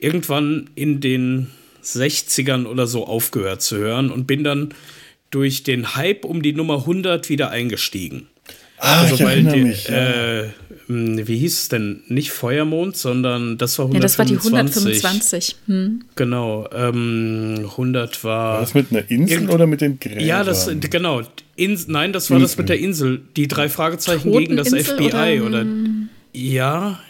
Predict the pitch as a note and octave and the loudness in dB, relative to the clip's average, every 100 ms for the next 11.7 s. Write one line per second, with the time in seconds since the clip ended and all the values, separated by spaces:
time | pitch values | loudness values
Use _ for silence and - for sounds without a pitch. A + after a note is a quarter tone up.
0 | - - C#3 D3 D3+ E3 G3 G#3+ A3 A#3 | -12 -4 -2 0 0 0 -2 0 0 0
1 | A#3 G3+ F3 E3 D3 A2 - A#2 C#3+ F#3+ | -2 0 0 0 0 -2 2 4 4 6
2 | E3 E3+ D3 E3 D3 D3+ A#2+ G#2+ B2+ A#2 | 4 6 4 4 2 2 2 4 4 4
3 | D3 F3 F#3+ F#3 G3 G3+ G#3+ A#3+ A#3 - | 0 0 0 -2 -6 -8 -8 -12 -8 0
4 | A3+ A3+ G#3 - F3+ F#3 F3 E3+ F3 F#3+ | 2 2 0 0 0 0 -2 -2 -4 -6
5 | - _ _ _ _ _ - D#3+ F#3+ D3+ | -12 _ _ _ _ _ -4 -2 -2 -2
6 | G3+ A3+ A3 G#3+ F#3 F#3 F3 F3 E3+ E3+ | -2 0 -2 -2 -4 -2 -2 -4 -4 -2
7 | E3 E3 D#3+ E3 D3+ C#3 E3 D#3 - D3 | -2 -2 -4 0 -2 -2 -4 -4 -2 -2
8 | D3 C#3 C3+ D#3 C#3+ C3+ D3+ - D3 - | 0 0 -2 -2 -2 -2 -2 -4 -6 -2
9 | F#3 F#3+ - D3 C3+ B2+ A2+ - A#2+ - | -4 -2 -2 0 0 0 -2 -4 -6 -4
10 | B2 B2 - G2+ G#2 - G2 D#2+ - - | -4 -4 -4 -2 -2 -2 -4 -4 -10 -10
11 | G2+ G#2 C#3 C3 G2+ F2 D#2+ | 0 2 4 4 0 -2 -6